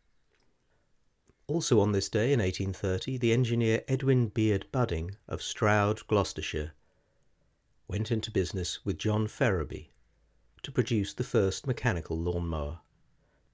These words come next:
improving on the scythe by adapting a machine Budding had observed being used to shave smooth woolen cloth. In eighteen forty-two, he would also invent the adjustable spanner.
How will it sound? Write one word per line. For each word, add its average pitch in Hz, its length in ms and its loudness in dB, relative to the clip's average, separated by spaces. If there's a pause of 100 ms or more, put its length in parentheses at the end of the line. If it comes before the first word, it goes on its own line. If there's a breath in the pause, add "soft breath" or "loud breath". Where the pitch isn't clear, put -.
(340)
improving 127 500 0
on 131 120 4
the 113 80 -2
scythe 76 600 -4 (460)
by 98 160 -2
adapting 95 540 -2
a - 20 -2
machine 110 640 -2 (180)
Budding 127 300 0
had 110 160 0
observed 104 560 0
being 98 260 -2
used 95 460 -4 (480 soft breath)
to - 100 -4
shave 110 460 2
smooth 90 540 -2 (640)
woolen 82 340 -2
cloth. 85 520 -6 (2250)
In 120 120 0
eighteen 95 260 0
forty-two, 92 720 -2 (540)
he 131 160 -2
would 120 100 2
also 120 380 4
invent 98 520 0
the 127 120 0
adjustable 82 500 -2
spanner. 85 460 -4